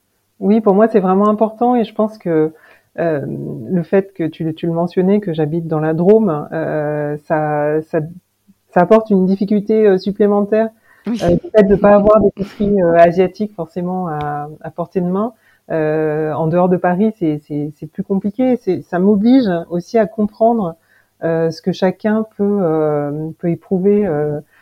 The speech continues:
Speaker 1: dans, dans sa recherche de, de, de produits japonais. Et du coup, ça me, ça m'oblige aussi à voir comment, euh, comment apporter des alternatives, euh, à certains ingrédients et me dire qu'on peut aussi appor-, enfin, faire une cuisine japonaise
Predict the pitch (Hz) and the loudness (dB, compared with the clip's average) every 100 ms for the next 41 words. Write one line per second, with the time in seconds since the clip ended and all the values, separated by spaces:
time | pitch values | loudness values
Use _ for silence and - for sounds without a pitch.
0 | _ - 170 165 160 160 160 165 165 175 | _ -8 -4 -2 -2 -4 -2 -4 0 0
1 | 180 - 196 202 175 156 147 147 147 156 | 0 0 0 -2 -2 -2 -2 -2 -4 -6
2 | 151 165 160 185 185 185 180 202 254 233 | -4 -6 -4 -4 -2 -2 -2 -2 -2 -2
3 | 165 156 185 277 277 196 180 170 170 180 | -2 -4 -4 -4 -2 -2 -2 -4 -4 -2
4 | 190 233 247 214 254 208 202 226 233 175 | -2 0 -2 0 -2 0 0 0 0 -6
5 | - _ _ _ - 208 214 226 240 233 | -12 _ _ _ 0 2 4 4 4 2
6 | 185 175 170 170 160 160 160 160 160 190 | 2 2 2 2 0 0 0 -4 -2 0
7 | 202 214 196 165 170 202 180 170 165 190 | 2 0 0 0 0 0 2 0 0 -2
8 | 185 190 - 226 214 180 170 156 156 151 | -2 -4 -4 -4 -4 -4 -2 0 -2 -4
9 | 151 160 - 165 170 170 170 208 226 _ | -8 -10 -8 -6 -4 -4 -4 -6 -8 _
10 | _ _ _ _ 165 175 170 - - 370 | _ _ _ _ -6 -4 -4 -6 -8 -8
11 | - 226 240 196 - - 214 196 165 - | -4 0 2 2 -2 -4 -4 -2 -8 -12
12 | - 160 156 - 202 190 190 185 185 180 | -10 -8 -6 -2 -2 -2 -2 -4 -2 -4
13 | - 175 202 214 | -4 -4 -4 -4